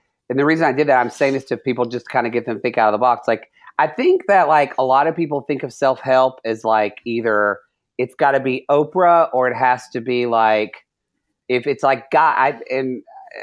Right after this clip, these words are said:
and it's fine, it's fine. I, but, like, I feel like a lot of men, like,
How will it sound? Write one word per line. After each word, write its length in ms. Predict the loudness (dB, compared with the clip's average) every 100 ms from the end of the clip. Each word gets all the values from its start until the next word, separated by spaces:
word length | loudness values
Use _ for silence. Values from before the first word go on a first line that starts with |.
| -6
and 460 | -2 -2 -2 -2
it's 180 | -2 -4
fine, 500 | 0 2 4 2 0 -4
it's 180 | -8
fine. 320 | -2 0 0 0
I, 200 | -2 -4
but, 220 | -2 0
like, 260 | 2 0 0
I 80 | -4
feel 160 | -2
like 160 | -2 0
a 40 |
lot 200 | 2 2
of 80 | 0
men, 460 | -2 -2 0 0 0
like, 220 | -2